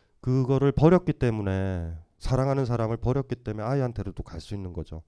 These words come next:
이게 이제 묘한 관계죠. 이렇게 복잡해요. 사람의 마음은 물과 같아서 여기가 막히면 이쪽으로 흘러가 버리고 이러거든요.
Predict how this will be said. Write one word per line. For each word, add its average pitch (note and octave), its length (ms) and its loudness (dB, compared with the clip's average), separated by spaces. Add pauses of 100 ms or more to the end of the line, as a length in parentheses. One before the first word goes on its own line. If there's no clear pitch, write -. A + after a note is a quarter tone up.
(340)
이게 B2+ 200 -4
이제 C#3 160 -2
묘한 D#3 420 8
관계죠. A2+ 720 -2
이렇게 F#2 340 -4
복잡해요. C3 680 -2 (640)
사람의 E3 440 4
마음은 D3+ 280 4
물과 C#3 300 4
같아서 A#2 500 0
여기가 D3+ 340 0
막히면 A2+ 400 -2
이쪽으로 C3 360 -4
흘러가 A2 340 -2
버리고 G2 280 -4
이러거든요. F#2+ 840 -4